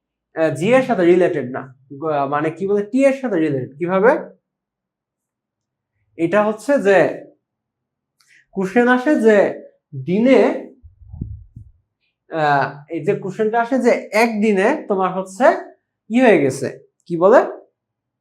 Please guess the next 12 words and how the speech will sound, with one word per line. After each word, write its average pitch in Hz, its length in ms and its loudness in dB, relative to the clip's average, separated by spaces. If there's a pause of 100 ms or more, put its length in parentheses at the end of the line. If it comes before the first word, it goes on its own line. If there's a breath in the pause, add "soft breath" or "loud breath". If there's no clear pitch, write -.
(2000)
কি 175 80 0
বলে, 156 200 4 (1300 loud breath)
একদিনে 208 720 0
তোমার 185 300 -4
হচ্ছে 196 280 -8
এত 254 380 0
ঘন্টা 208 380 4
স্লো 180 320 4
হয়ে 180 240 6
গেছে, - 520 -10
এত, 214 220 2
আহ, 160 440 2